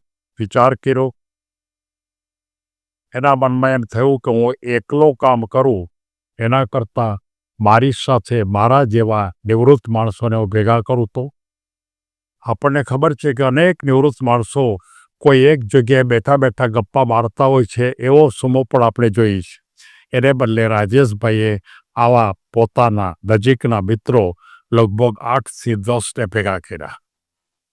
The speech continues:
અને એણે એમ કીધું કે આપણે આપણા સમાજને આપણા જ્ઞા-, અનુભવનો દાન કરવું છે. અને આપણી જે ઉર્જા છે, એ ઉર્જા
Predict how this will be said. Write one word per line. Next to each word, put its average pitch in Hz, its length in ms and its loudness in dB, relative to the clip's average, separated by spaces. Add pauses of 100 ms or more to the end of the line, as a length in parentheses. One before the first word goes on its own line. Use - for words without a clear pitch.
(420)
અને 151 280 0
એણે 156 120 2
એમ 151 100 0
કીધું 151 400 2
કે 160 120 0
આપણે 156 280 4
આપણા 147 240 4
સમાજને 139 760 0 (380)
આપણા 143 340 2
જ્ઞા-, 127 200 -4
અનુભવનો 131 800 2 (600)
દાન 143 220 2
કરવું 98 360 -4
છે. - 140 -20 (840)
અને 123 220 -2 (100)
આપણી 143 520 -2
જે 127 500 2 (320)
ઉર્જા 127 500 2
છે, 107 440 -2 (180)
એ 143 100 4
ઉર્જા 117 560 0